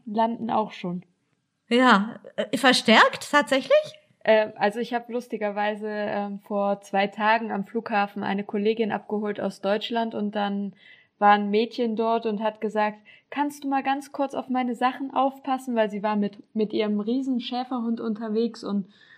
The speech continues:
Speaker 1: und drei Koffern und, ähm, weil der Hund musste dann mal nach dem Flug dann mal auf Toilette, dann hab ich auf ihre Sachen aufgepasst und als sie wiederkam, hat sie mir dann erzählt,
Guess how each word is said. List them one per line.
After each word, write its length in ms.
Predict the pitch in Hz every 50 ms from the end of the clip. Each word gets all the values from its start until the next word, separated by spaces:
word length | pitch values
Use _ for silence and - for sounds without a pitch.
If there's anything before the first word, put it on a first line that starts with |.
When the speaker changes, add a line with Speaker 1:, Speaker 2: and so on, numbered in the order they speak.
| - - - -
Speaker 1:
und 200 | - 214 208 214
drei 280 | 202 202 214 220 220
Koffern 580 | 220 - - 247 262 262 294 285 285 285 294 302
und, 440 | 294 - 220 220 220 214 214 208 226
ähm, 600 | 226 214 208 208 208 208 208 208 208 208 - - - - - - - _ _
weil 140 | - 208 202
der 160 | 202 202 196
Hund 180 | 233 247 240 -
musste 320 | 233 226 226 - - 240
dann 220 | 208 214 214 214 214
mal 200 | 214 214 214 208
nach 220 | 214 220 220 214
dem 200 | - 226 208 208
Flug 340 | - - 233 247 247 - -
dann 160 | 226 214 208
mal 180 | 214 214 208 -
auf 160 | 208 202 -
Toilette, 440 | - 220 202 220 240 254 - 294 247
dann 200 | 226 214 220 226
hab 140 | 220 214
ich 100 | - -
auf 140 | 220 196 -
ihre 180 | 214 202 202 190
Sachen 300 | 190 214 214 - 233 233
aufgepasst 640 | 247 254 247 - - 254 262 262 262 262 262 262 226
und 80 | 214
als 180 | 208 202 208 -
sie 120 | 208 180
wiederkam, 520 | 208 208 226 233 233 - 254 233 233 220 226
hat 140 | 226 -
sie 100 | - 226
mir 140 | 220 214 214
dann 160 | 214 208 208
erzählt, 500 | 220 208 208 - - 220 214 226 233 220